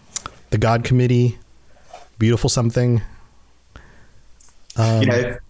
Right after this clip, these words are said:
Speaker 2: if you haven't seen Zola, it's definitely worth watching. It's a,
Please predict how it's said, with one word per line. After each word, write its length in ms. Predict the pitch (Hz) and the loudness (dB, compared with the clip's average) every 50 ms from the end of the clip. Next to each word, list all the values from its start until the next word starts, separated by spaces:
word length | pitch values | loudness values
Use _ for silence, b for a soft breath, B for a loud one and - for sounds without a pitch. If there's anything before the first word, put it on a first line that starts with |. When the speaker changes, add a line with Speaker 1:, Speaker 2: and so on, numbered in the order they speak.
| - - - - - | -20 -20 -16 -6 -4
Speaker 2:
if 160 | - - - 139 | -4 -2 0 0
you 80 | 143 | 0
haven't 260 | 147 139 143 160 175 | 2 0 0 0 0
seen 240 | 175 - 151 135 113 | 0 2 2 2 2
Zola, 420 | 101 107 117 113 107 110 104 101 98 | 2 2 2 2 2 2 2 2 2
it's 200 | 98 101 - - | 2 0 -2 0
definitely 420 | 104 113 - 117 113 98 101 98 | 0 0 0 0 0 2 2 2
worth 240 | 92 92 92 92 98 | 2 2 0 0 0
watching. 380 | 95 92 92 90 92 95 92 | 0 0 0 0 0 0 0
It's 140 | 92 90 - | 0 0 0
a, 60 | 95 | 0